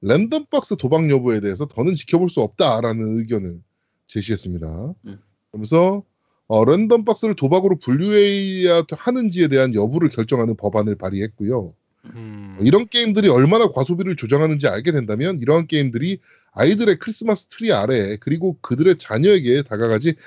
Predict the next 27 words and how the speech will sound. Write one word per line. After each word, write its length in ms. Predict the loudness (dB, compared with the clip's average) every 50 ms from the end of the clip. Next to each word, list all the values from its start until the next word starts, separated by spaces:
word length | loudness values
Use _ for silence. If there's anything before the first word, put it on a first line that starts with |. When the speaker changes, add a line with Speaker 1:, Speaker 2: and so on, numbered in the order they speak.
| _ _ _ _ _
Speaker 1:
않도록 480 | _ -2 0 0 0 2 2 2 4 2
할 80 | 0 0
것이다. 500 | 2 0 -2 2 2 0 0 0 -4 -10 _ _ _ _ _ _ _ _ _ _ _ _ _ _ _ _ _
우리는 360 | -6 -4 -2 -2 -2 -2 0
더 120 | 2 2
이상 240 | 2 4 2 0 0
도박 280 | -2 0 0 0 2 2
메커니즘을 600 | 0 -2 0 -2 -2 -2 -2 -2 -2 -4 -4 -4
포함한 320 | -2 -2 0 0 0 -2
게임들이 460 | -2 -2 -2 -2 0 0 -2 -2 -4 -4 -6 _ _
춤추는 420 | -8 -8 -8 -6 -4 -4 -4 -2
토끼와 340 | -4 -6 -6 0 2 2 4
같은 280 | 4 2 2 0 -2
것들로 580 | 0 0 0 2 2 4 6 6 6 4 4 0 _ _ _ _ _ -4
우리의 220 | 2 4 4 4
아이들을 440 | 4 2 0 0 0 0 0 0 0
노리는 300 | -2 -4 -2 -2 -2 -2
것을 200 | 0 0 -2 -2
지켜볼 320 | -4 -2 -2 0 0 0
수 100 | -2 -2
없다라고 1040 | -4 -2 -2 -2 -4 -4 -6 _ _ _ _ _ _ _ _ -4 -2 -2 -2 -4 -2
굉장히 320 | 0 0 2 2 2 0 0
강력하게 640 | 0 0 0 0 0 -2 -6 -10 -10 -12 -14 -14 -18 _ _ _ _ _ _ _ _ _ _ _ _ _ _
발언을 420 | -2 2 2 2 2 0 -2 -2
했습니다. 440 | -4 -6 -10 -14 -14 -12 -12 -14 -16 -14 -16 -14
Speaker 2:
그렇죠. 360 | -12 -12 -12 -14 -16 -20 -20 _ _ _ _ _ _ _ _ _ _ _ _
Speaker 1:
네. 400 | -8 -6 -4 -4 -4 -4 -6